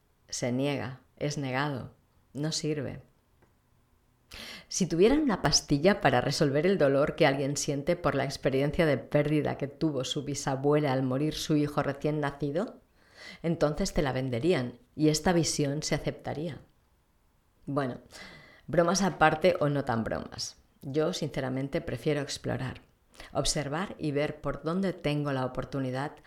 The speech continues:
de resolver aquello que me supone una dificultad. Y bueno, si tú también eres de la misma opinión y prefieres explorar a dar por sentado lo que se repite como cierto, te invito a observar tu sistema familiar.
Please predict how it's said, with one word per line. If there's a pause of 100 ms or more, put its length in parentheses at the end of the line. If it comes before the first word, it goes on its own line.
(240)
de
resolver
aquello
que
me
supone
una
dificultad. (2000)
Y
bueno,
si
tú
también
eres
de
la
misma
opinión
y
prefieres (120)
explorar
a
dar
por
sentado
lo
que
se
repite
como
cierto, (460)
te
invito
a
observar
tu
sistema
familiar.